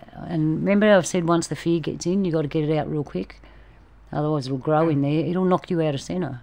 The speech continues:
That's what it's all designed for. Take you away from what you know,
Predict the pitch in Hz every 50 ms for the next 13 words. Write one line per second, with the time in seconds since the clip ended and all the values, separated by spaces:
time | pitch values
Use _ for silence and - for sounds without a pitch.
0 | - - - - 156 - - 160 165 147 - 165 165 151 139 139 131 160 165 180
1 | 190 175 - - - 135 131 - - - - - - - 165 165 147 - 147 147
2 | 147 143 151 147 156 156 147 - - 151 147 147 143 143 139 - - - - -
3 | - - 160 156 - 147 147 139 147 147 147 143